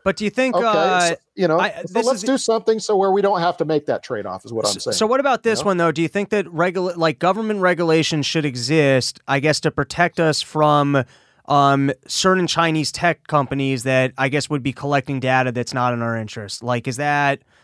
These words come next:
Speaker 1: you know, and I'm, by the way, I'm not saying yes or no.
Speaker 2: Yeah.
Speaker 1: I, I would, I would just venture to say no based off of principle, and then I would try and figure out kind of, I would be working off of no to figure out,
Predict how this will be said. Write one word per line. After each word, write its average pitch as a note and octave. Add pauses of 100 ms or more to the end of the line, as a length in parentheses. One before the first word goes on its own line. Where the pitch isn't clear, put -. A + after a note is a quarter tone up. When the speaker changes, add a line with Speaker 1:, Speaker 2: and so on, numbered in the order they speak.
(200)
Speaker 1:
you F3
know, F3+
and G#3
I'm, A#3+
by A3+
the A#3
way, G#3+
I'm A#3
not C4+
saying B3
yes G#3+
or G#3
no. F#3+
Speaker 2:
Yeah. B2+ (280)
Speaker 1:
I, F#3
I F#3+
would, A3+
I F#3+
would G#3
just F#3
venture A#3+
to G#3
say G#3+
no F#3
based E3+
off D#3+
of C#3+
principle, E3+
and D#3
then F#3
I F3+
would F3
try F3
and D#3+
figure D#3
out D3+
kind D#3
of, C#3+
I E3
would E3+
be E3+
working G#3
off F3+
of D3
no E3+
to D3
figure D#3
out, D3